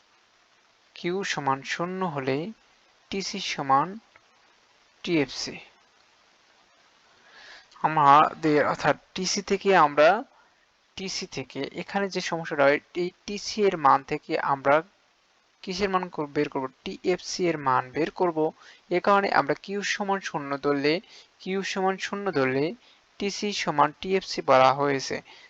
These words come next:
তাহলে আমরা লিখতে পারি টিএফসি equal, টিএফসি equal টিসি এর মানের ক্ষেত্রে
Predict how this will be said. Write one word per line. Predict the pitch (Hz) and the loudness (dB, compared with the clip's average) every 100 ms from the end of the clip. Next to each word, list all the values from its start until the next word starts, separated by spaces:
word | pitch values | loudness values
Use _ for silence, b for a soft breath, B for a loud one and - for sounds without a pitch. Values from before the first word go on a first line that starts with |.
| B | B
তাহলে | 156 156 156 | 2 6 4
আমরা | 160 | 4
লিখতে | 151 170 - 196 | 0 -2 -6 0
পারি | 175 139 156 b b b _ _ _ | 0 0 -8 b b b _ _ _
টিএফসি | 185 196 196 - - 180 180 185 _ _ _ _ _ _ _ _ _ _ _ _ _ _ _ _ | -4 -2 -2 -6 -6 -6 -6 -12 _ _ _ _ _ _ _ _ _ _ _ _ _ _ _ _
equal, | 180 160 - 139 135 160 220 b b _ _ - | -10 -6 2 4 4 0 -10 b b _ _ -6
টিএফসি | 196 202 - 196 175 | -4 -2 -4 -4 -4
equal | - 147 147 185 - - - _ | 2 6 6 4 -6 -16 -16 _
টিসি | - 202 - 208 | -8 -6 2 4
এর | 180 | 4
মানের | 147 139 139 147 147 | 4 4 4 2 -2
ক্ষেত্রে | - - - 165 147 | -2 -6 -2 0 0